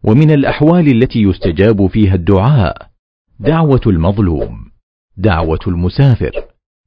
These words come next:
دعوة الصائم، دعوة المضطر، دعوة الوالد لولده،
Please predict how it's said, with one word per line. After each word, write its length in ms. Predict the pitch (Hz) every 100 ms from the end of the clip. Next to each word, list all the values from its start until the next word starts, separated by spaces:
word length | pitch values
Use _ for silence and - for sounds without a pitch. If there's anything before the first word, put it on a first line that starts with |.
| -
دعوة 440 | 101 170 147 143 127
الصائم، 640 | 123 - 143 139 92 67 55 - _ _ _ _ -
دعوة 460 | 107 185 165 135 117
المضطر، 920 | 117 90 110 - - 117 87 - - 50 _ _ _ _ -
دعوة 460 | 95 180 156 139 120
الوالد 680 | 110 85 82 127 127 120 104
لولده، 800 | 101 92 139 120 80 67 -